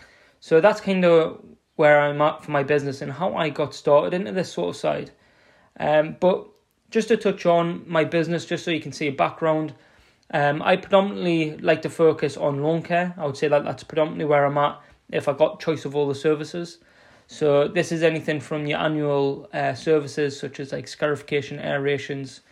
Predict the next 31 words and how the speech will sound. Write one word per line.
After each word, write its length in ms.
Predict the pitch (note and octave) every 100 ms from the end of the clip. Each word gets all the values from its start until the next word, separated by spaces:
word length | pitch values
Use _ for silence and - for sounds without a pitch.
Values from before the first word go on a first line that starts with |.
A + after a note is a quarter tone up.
| _ _ _ _ -
to 120 | C3+
your 80 | B2
treatments 540 | - G#3 G3 F#3 E3+
several 360 | - F3+ E3 E3
times 360 | D#3+ D#3+ D3
a 60 | D#3
year, 400 | D#3 D#3 D3+ D3 _ _ _
and 200 | - C#3 -
to 80 |
your 80 | D3
just 160 | C#3+ -
general 300 | C#3+ C#3+ C3+
grass 280 | C3 C3 -
cutting. 400 | D3 - C3+ A#2+ _ _ _ -
Um, 560 | C#3 C3+ C#3 - - -
massively 340 | G#3+ F#3+ F#3
focus 320 | - E3 D#3+
on 120 | D#3 D3+
that, 200 | D3 -
but 120 | D3+
like 140 | E3
I 60 | E3+
say, 420 | - D3 C#3 B2+ - _ _ -
I 140 | D#3+
also 260 | D#3 D#3 D3
do 160 | D3+
the 80 | C#3+
general 300 | F3+ F3 D#3+
maintenance 400 | D3+ D3+ E3 C3
jobs, 580 | - D3 C#3+ C3+ - - _ _ _ -
like, 340 | C3 C3 -